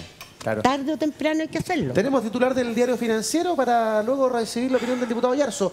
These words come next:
Speaker 1: Presupuesto dos mil veinticuatro en la recta final. Boric cita a Consejo de Gabinete y partidos piden énfasis en la reactivación. Para el, eh, lunes veinticinco de septiembre se espera un último ajuste en las prioridades del gasto que serán dadas a conocer a finales de la próxima semana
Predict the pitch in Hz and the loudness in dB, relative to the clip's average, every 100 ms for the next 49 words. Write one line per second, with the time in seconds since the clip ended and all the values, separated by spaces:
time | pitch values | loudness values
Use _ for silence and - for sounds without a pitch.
0 | - - - 202 214 285 285 247 240 240 | -4 -8 -2 -2 2 0 2 2 2 -2
1 | 226 220 254 254 - 254 240 226 233 - | 0 2 2 2 2 0 2 0 0 -2
2 | 220 240 233 160 240 240 - - - - | 0 2 2 2 2 2 -4 -14 -20 -8
3 | - - 269 285 254 208 196 233 220 208 | 0 2 4 4 4 2 0 -2 2 2
4 | 190 180 175 262 277 185 151 214 202 170 | 4 2 2 2 2 2 0 0 0 0
5 | 208 196 180 - 240 226 220 208 202 190 | 0 2 0 -2 -2 -2 -4 -2 0 2
6 | 170 175 165 175 160 190 107 - - - | 2 0 0 -2 0 -2 -2 -12 -18 2
7 | 175 175 175 165 160 156 160 262 294 220 | 4 6 4 4 4 2 2 2 2 0
8 | 165 320 311 185 156 226 - 139 165 160 | 0 0 0 -2 -2 -2 -6 -2 0 0
9 | 170 - 240 196 175 214 208 220 240 226 | -2 -2 -2 -2 0 0 2 0 -2 -2
10 | 202 247 220 185 165 175 214 180 170 226 | -2 -2 -2 -2 0 0 0 0 0 0
11 | 240 233 - - 143 160 196 208 185 175 | -2 -4 -12 -6 -2 0 2 2 2 2
12 | 156 151 233 180 180 202 262 233 226 226 | 0 0 0 0 0 0 2 2 0 -2
13 | 233 214 226 233 233 | -2 0 0 0 -2